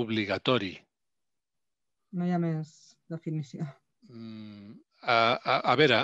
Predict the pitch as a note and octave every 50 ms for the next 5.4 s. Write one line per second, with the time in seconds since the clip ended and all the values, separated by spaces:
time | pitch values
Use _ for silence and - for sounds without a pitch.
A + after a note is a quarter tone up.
0 | - - C3+ B2 - - - F#3 F3 - - - - F#3+ G3+ A3 - - _ _
1 | _ _ _ _ _ - F3+ F#3 - - D3+ C#3+ C#3 C3 A#2+ G#2 G2+ F#2+ - -
2 | _ _ _ _ _ _ _ _ _ _ _ _ - A#2+ A2+ G#2+ G#2+ G2+ G2+ G2
3 | F#2+ F#2+ F#2 - _ _ _ _ _ _ _ G#2+ A2 A2 A2 A2 - - D3 C3
4 | - _ - - - - - A2 - B2+ A#2 A2 G#2 G2+ G2+ G#2 G2 - - A2
5 | G2+ G2+ - - A#2+ B2+ D3+ G3